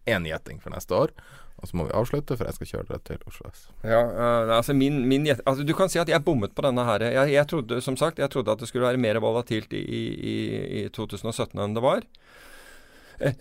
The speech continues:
Speaker 2: enn det ble helt klart mer volatilt, men jeg tror, altså jeg, og det er ikke bare for å ha helt kognitiv lo-, lukking, men i og med at, eh, blant annet da den europeiske sentralbanken slutter med sine kvantitative lettelser, både a-,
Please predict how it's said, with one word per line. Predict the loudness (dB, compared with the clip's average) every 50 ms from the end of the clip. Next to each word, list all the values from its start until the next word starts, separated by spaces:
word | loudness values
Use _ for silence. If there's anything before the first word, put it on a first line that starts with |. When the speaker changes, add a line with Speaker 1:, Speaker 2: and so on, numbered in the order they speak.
| 4
Speaker 2:
enn | 6 6 8
det | 6 6 4
ble | 6 4 4 6
helt | 6 4 4 4 0 -8 -16 -14 -12
klart | -10 -4 -2 2 4 6 6 6 4 0 -2 0
mer | 2 2 2 2 2
volatilt, | 2 2 2 2 2 2 2 2 0 0 0
men | 4 4 4
jeg | 4 4 2
tror, | 2 4 4 4 4 4
altså | 4 4 4 4 4
jeg, | 6 6 6 6 6 2 -2 -6 -8 -10 -10
og | -6 -2 4 6
det | 6
er | 6 6
ikke | 2 2 4
bare | 4 4 4
for | 2 4 6
å | 6 8 8 6 6 4 4
ha | 2 2 2
helt | 2 0 0 2 0
kognitiv | 0 0 0 0 0 0 0 0
lo-, | 0 0 2 2 2 2
lukking, | 0 0 -2 -2 0 0 0
men | 0 0 0
i | 2 2 2
og | 2 2
med | 2 2 2
at, | 0 0 -2 -6 -2
eh, | 0 2 2 2 0 -2 -6 -8
blant | -10 -10 -2 0 0 2 2 2
annet | 0 2 4
da | 4 4 6 4 4 4
den | 4 4 4
europeiske | 4 4 2 0 0 0 0 -4 -4
sentralbanken | -4 -4 0 2 0 2 2 0 -4 -4 -8 -6
slutter | -6 -8 -6 -4 -8
med | -8 -4
sine | -2 -2 0 0 0 0
kvantitative | -2 -2 -2 -2 -2 -2 0 0 0 -2 0 0 -2
lettelser, | -2 -2 -6 -4 0 0 0 0 -2 -6 -16 -20 -20 -20 -20 -20 -20 _ -20 -20 _ _
både | 0 2 4 4 4
a-, | 4 4 4 2